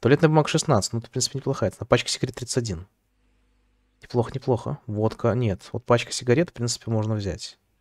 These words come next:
По пятьдесят, девятнадцать долларов с пачки. Давай. Девятнадцать долларов с пачки. Сатен мы по, по, потратим на это. Туалетная бумага там двадцать. Тут больше гораздо заработок.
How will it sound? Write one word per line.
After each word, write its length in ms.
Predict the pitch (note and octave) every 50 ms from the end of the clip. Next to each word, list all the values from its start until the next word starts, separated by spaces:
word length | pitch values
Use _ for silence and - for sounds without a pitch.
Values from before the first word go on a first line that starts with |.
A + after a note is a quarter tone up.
| _ _ _ _ _ _ _ _ _ _ _ _
По 80 | - G2+
пятьдесят, 380 | - G2+ G#2 G#2+ - C3+ B2
девятнадцать 380 | A#2 A2+ G#2+ - - A2+ G#2+ G2+
долларов 300 | A#2 A2+ A2 G#2 F#2+ -
с 40 | -
пачки. 460 | - A#2 A#2 - - - - - - - - _ _ _
Давай. 360 | - A2+ B2 A#2+ G#2+ A2 A#2 - _ _ _ _ _ _ _ _ - - - - - _ - _ _ _ _ _ _ - - _ _ _ _ _ _ _ _ _ - - - - - - _ - - - _ - -
Девятнадцать 460 | A2 G2 F#2 F#2+ - - A#2 A2 G#2
долларов 220 | A2 G#2+ G#2+ G#2+ G#2+
с 60 | -
пачки. 300 | - G2 F#2 - - -
Сатен 380 | - - A2+ - - A2 G#2
мы 120 | G2+ G2+ G2
по, 160 | - G2+ F#2+
по, 140 | - - G2
потратим 500 | - - - - A#2 F3 - - - B2
на 120 | A2 G#2
это. 160 | G2+ - -
Туалетная 360 | - - B2 C#3 C#3 - - B2
бумага 320 | B2+ C3+ D3 C#3 A#2+ A2+
там 140 | A2+ A#2 A2+
двадцать. 760 | A#2 A#2+ A#2 A#2 - - F#3+ - - - - - - - _ _ _ _ _ _ _ _ _ _ _ _ _ _ _ _ _ _ _ _
Тут 120 | - B2+ B2
больше 280 | A#2+ A2 F#2+ - -
гораздо 240 | - F#2+ F#2+ F2 G2+
заработок. 560 | F#2+ F#2 F2+ - - - - - - - -